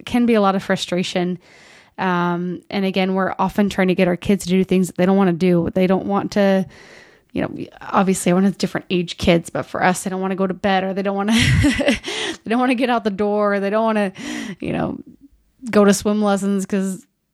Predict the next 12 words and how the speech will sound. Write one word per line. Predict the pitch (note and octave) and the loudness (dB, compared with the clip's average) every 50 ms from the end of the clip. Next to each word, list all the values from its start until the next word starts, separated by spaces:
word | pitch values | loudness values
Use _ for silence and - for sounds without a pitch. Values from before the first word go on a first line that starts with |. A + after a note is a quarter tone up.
| _ _ | _ _
we | - F#3+ G3+ G3 | -6 -2 0 0
make | G3 F#3+ F#3+ F3+ - | 2 0 0 0 0
them | G3 G3 | 0 0
learn | G3 G3 F#3+ | 2 2 2
how | F#3+ F#3+ | 2 2
to | F#3+ | 0
swim. | - - G3 G3 A#3 A#3+ | 0 0 0 0 0 0
<laughs> | - - - - - - G4 D#4 - - D#4+ E4 - - - A#4 B4+ B4+ A4 D4+ - | 0 0 0 0 0 0 0 0 0 0 -2 -2 -2 -2 -6 -4 -2 -2 -2 -2 0
But | B3+ C4+ C4+ | 0 -2 0
whatever | D4+ D4+ D#4 D#4+ D#4+ F#4 C#4+ C#4 C4+ A#3 | 0 0 0 0 0 0 0 0 0 0
it | A3 G#3+ | 0 0
is, | G#3 G3+ G3+ | -2 -2 -4